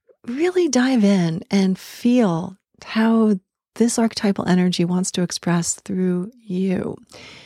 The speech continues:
Because I guarantee you, this energy is as unique as your fingerprint, and nobody else, no other woman or any human can express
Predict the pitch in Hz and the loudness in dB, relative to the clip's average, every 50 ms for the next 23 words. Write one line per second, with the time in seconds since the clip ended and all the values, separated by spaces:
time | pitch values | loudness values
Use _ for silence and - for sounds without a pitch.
0 | - - - _ - - - 208 190 190 170 202 196 202 214 220 220 214 - - | -20 -20 -20 _ -4 0 2 4 4 4 4 4 4 6 6 4 4 4 2 2
1 | 240 247 220 208 190 185 175 170 165 185 196 190 - - 202 220 233 247 226 190 | 4 4 6 6 6 4 4 2 2 2 0 0 2 2 2 4 4 4 2 2
2 | - 185 170 170 170 180 190 - - 196 175 185 180 175 180 175 180 208 240 - | 0 0 0 -2 -2 -4 -6 -4 -2 0 0 2 2 2 2 2 2 2 2 2
3 | 240 233 233 226 - 233 214 190 180 - - 180 160 165 185 - - - - - | 2 2 2 2 2 0 0 2 0 0 -2 -2 -2 -2 -4 -6 -8 -10 -10 -12
4 | _ - 180 190 185 180 180 180 180 180 175 - - - 185 185 190 196 208 226 | _ 0 2 2 4 4 4 2 2 0 -2 -4 -4 -2 -2 0 2 2 2 2
5 | 233 226 220 220 220 214 185 170 - 196 - - - - - _ _ _ _ _ | 2 2 2 2 2 0 0 -2 -4 -6 -8 -8 -10 -10 -14 _ _ _ _ _
6 | _ - 190 196 214 220 226 220 220 214 202 202 196 190 180 170 165 165 170 - | _ -2 0 2 2 2 2 2 0 0 0 0 0 0 0 0 -2 -4 -8 -12
7 | _ _ _ _ _ _ - _ _ _ _ _ _ _ _ _ _ - 190 190 | _ _ _ _ _ _ -20 _ _ _ _ _ _ _ _ _ _ -2 0 2
8 | 185 185 196 196 202 214 220 214 190 175 170 165 170 - - _ _ _ _ _ | 4 4 4 4 6 4 4 4 2 0 0 -2 -4 -8 -12 _ _ _ _ _
9 | - - - 214 208 196 185 - - - - - - 202 196 190 165 - - - | -12 -2 0 2 2 2 0 -2 -4 -6 -6 -2 0 2 2 2 0 -2 -4 -6
10 | - - - - | -8 -8 -8 -10